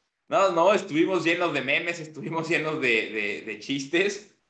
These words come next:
de que todo se acabó, de que "No me quiero ir, señor fifa", o sea,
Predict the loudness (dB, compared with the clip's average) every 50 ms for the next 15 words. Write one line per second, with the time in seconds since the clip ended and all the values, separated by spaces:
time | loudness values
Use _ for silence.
0 | _ _ _ -6 -6 -4 -4 -4 -4 -2 -2 0 0 0 0 0 -4 -4 -2 -2
1 | -2 0 0 0 0 2 2 0 -2 -2 -4 -4 -6 -6 -6 -6 -6 -6 -8 -6
2 | -4 -2 -2 0 0 -2 -2 -2 0 -2 -2 -2 -2 -4 -4 -4 -4 -6 -8 -6
3 | -6 -4 -4 -4 -2 -2 0 0 0 0 -2 -4 -4 -4 -2 -2 -2 -4 -6 -12
4 | -18